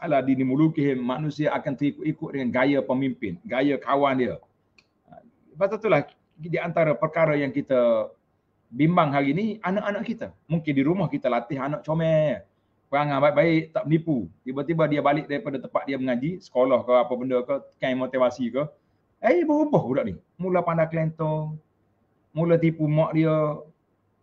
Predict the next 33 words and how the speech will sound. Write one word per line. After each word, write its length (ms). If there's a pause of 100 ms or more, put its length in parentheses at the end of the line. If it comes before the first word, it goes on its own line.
(160)
mula 320
buat 240
tu 160
buat 160
ni. 320 (240)
Ah, 240
itu 240
dia 80
panggil, 400
pasal 240
itulah 160
dia 160
kata, 200 (680)
eh, 680 (180)
Nabi 320
kata, 300 (1120)
"Al-mar'u 500
ala 220
dini 320
khalilihi." 640 (340)
Ini 140
bahasa-bahasa 580
hadis. 400
Seorang 480
itu 80
mengikut 560
gaya 560
kawan 320
dia. 160 (1120)
"Falyanzur 760
ahadukum 460
man 240
yukhalil." 580